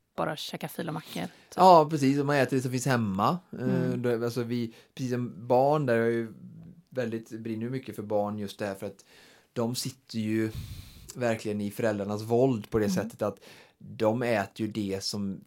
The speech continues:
Speaker 2: det finns tillgång till. Precis som att vi människor är styrda någonstans att äta, eh,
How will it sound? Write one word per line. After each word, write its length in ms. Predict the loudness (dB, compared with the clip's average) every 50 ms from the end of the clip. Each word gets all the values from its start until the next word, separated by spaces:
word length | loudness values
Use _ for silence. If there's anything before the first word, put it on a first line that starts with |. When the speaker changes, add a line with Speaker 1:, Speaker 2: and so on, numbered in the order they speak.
| -20 -18
Speaker 2:
det 160 | -12 -12 -10
finns 220 | -8 -8 -8 -8 -8
tillgång 500 | -8 -6 -4 -4 -4 -6 -6 -6 -6 -6
till. 440 | -2 0 0 2 2 0 -2 -2 -6 -8 -16 -20 -20 -20 _ _ _ _ -14
Precis 300 | -8 -4 -4 -2 -4 -4
som 100 | -4 -4
att 120 | -4 -4
vi 180 | -4 -6 -4 -2
människor 560 | -2 -2 -2 -2 -4 -4 -4 -2 -2 0 0
är 120 | 0 -2
styrda 540 | -4 -6 -10 -8 -8 -6 -6 -4 -4 -4 -4
någonstans 540 | -4 -4 -6 -8 -8 -8 -10 -10 -10 -10 -10
att 280 | -10 -12 -12 -16 -20 _ _ _ _ _ _ _
äta, 640 | -8 -6 -6 -6 -6 -8 _ -8 -6 -4 -4 -4 -6 -8 -12 _ _ _ -16
eh, 520 | -12 -12 -10 -10 -10 -10 -10 -10 -10 -12